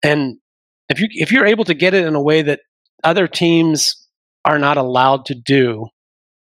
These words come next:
even a little advantage, I think, would make a big difference in the N F L. If you're really, if you're all about analyzing that information, and it feels like,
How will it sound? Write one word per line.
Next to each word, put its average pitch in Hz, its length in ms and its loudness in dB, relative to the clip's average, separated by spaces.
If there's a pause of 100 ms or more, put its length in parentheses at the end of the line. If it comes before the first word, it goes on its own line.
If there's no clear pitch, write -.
(580)
even 247 180 2
a 160 60 0
little 160 300 2
advantage, 135 500 0
I 127 100 -4
think, - 200 -4
would 131 140 -4
make 143 160 0
a 139 40 -2
big 147 200 -4
difference 165 380 -2
in 123 60 -4
the 120 100 0
N 117 100 -2
F 117 180 -4
L. 113 320 -4
If 180 140 0
you're 190 140 2
really, 185 420 2 (180)
if 180 180 0
you're 202 140 2
all 190 220 4
about 170 360 2 (140)
analyzing 147 640 0
that 127 140 -2
information, 139 480 -2
and 135 100 -2
it - 60 -10
feels 160 160 0
like, 143 160 -2